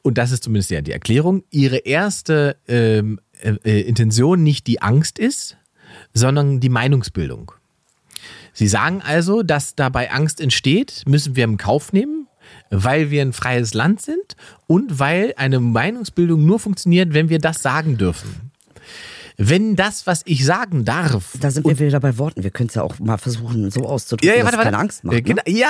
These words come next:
Speaker 1: ja, ja, genau. Warte, warte. Wenn ich das also sagen darf, weil ich der Meinung bin, dass ich das sagen möchte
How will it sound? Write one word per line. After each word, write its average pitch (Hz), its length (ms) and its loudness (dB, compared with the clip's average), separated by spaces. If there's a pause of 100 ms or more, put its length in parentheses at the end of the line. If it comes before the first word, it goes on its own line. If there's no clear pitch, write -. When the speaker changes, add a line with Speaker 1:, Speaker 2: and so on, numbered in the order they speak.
(160)
Speaker 1:
ja, 381 160 0
ja, 403 120 2
genau. 311 180 2 (120)
Warte, 180 80 -4 (100)
warte. 139 140 2 (280)
Wenn 175 240 0
ich 170 120 -4
das 160 180 0
also 143 240 0
sagen 131 440 -2
darf, 151 500 0
weil 135 220 0
ich 139 80 -2
der 143 100 -2
Meinung 135 320 0
bin, 175 280 2 (120)
dass 139 300 -2
ich 139 100 -10
das 135 140 -4
sagen 117 320 -2
möchte 208 460 0